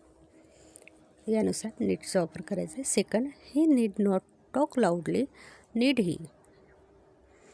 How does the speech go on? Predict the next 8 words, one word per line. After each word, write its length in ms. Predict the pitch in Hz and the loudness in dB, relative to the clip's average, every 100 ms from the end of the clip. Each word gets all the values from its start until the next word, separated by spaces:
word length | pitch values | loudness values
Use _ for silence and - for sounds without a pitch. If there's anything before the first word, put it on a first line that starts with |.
| - - - - - - - _ _ _ | -20 -20 -20 -20 -20 -20 -20 _ _ _
आणि 220 | 208 190 190 - | -6 -4 -4 -4
थर्ड 240 | 220 196 | 0 2
आहे 220 | 196 208 320 - - | 2 2 0 -4 -2
he 100 | 262 | -2
need 340 | 277 226 180 185 | 0 -2 0 0
not 340 | 170 208 - - - - - - - - - - - - - | 0 -2 -6 -20 -20 -20 -20 -20 -16 -16 -16 -20 -20 -8 -2
talk 280 | 277 - 220 | -2 0 0
loudly. 380 | 175 165 151 | 2 0 -2